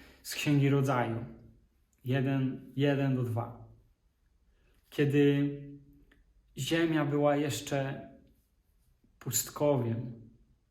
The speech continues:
Duch Święty unosił się nad wodami.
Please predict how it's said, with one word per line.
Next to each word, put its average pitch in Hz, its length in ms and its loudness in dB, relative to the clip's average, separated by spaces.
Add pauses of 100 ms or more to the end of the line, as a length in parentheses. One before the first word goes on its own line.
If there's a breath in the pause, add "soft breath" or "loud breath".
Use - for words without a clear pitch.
(1120)
Duch 165 280 2
Święty 151 720 -4
unosił 147 640 0
się 143 220 -6
nad 135 220 -2
wodami. 127 540 -2